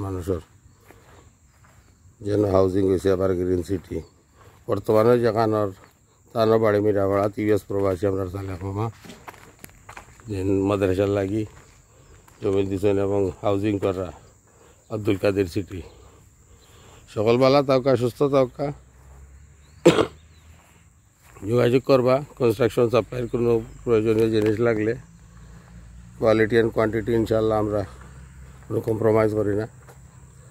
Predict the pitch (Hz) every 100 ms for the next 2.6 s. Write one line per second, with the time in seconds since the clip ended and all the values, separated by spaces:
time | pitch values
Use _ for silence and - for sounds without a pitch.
0 | - - - - 120 110 120 113 117 120
1 | 131 120 120 120 - 120 113 113 113 113
2 | 110 113 113 113 113 113